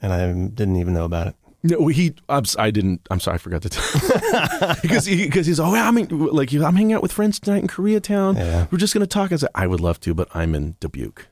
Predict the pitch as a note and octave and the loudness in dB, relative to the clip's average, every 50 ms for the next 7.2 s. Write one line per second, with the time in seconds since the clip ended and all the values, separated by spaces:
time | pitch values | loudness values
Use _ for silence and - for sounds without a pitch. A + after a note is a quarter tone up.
0 | _ _ - E2 E2 - - F#2 - _ _ - - - - - - A#2+ B2 A#2+ | _ _ -14 -10 -10 -10 -10 -12 -16 _ _ -20 -20 -20 -16 -8 -2 0 2 2
1 | A#2 A2 A2 A2+ A2+ A#2 A2+ - C#3+ - C3 A2+ B2+ A#2+ A2 - - A#2+ A2 G2+ | 4 4 4 2 2 0 -2 -6 -10 -6 -2 0 0 0 0 -2 0 0 2 2
2 | G#2 G2+ - B2+ A#2+ C3 B2 A#2+ A#2+ A2+ A2 G#2 G2+ - - - A2 G#2+ G2+ G2 | 2 2 2 2 2 2 2 2 2 2 0 -2 -4 -6 -4 -2 0 2 2 2
3 | G2 F#2+ F#2 - - F#2 F2 E2+ F#2 - - G#2+ G#2 G2 G2 G2+ A2 A2 G2+ - | 2 0 0 -2 -2 -2 -2 -2 -4 -4 -2 0 2 2 2 2 0 -2 -2 0
4 | G#2+ F#2+ G2+ E2+ E2+ F2 F#2 G2 F2 F#2 F#2 E2+ E2 D#2+ - - E2+ E2 - E2 | 0 0 0 2 2 2 2 2 0 0 0 0 0 -2 -2 -2 -4 -4 -2 -4
5 | - E2+ F2 - - F2+ F2 D#2+ D#2+ D#2+ D#2+ D2 - - D#2 D2+ D#2+ F2 E2+ F2 | -4 -4 -4 -2 -2 -2 -2 -2 -2 -4 -6 -6 -8 -10 -8 -4 -2 0 0 0
6 | E2+ E2 - E2 E2+ D#2+ D#2+ D#2 D#2+ D2+ C#2 B1+ - A2+ C#3 G2 - G2+ - - | 0 -2 -4 -4 -6 -6 -6 -8 -6 -6 -6 -4 -2 -2 0 0 -2 -4 -6 -8
7 | F2 E2 - | -12 -12 -12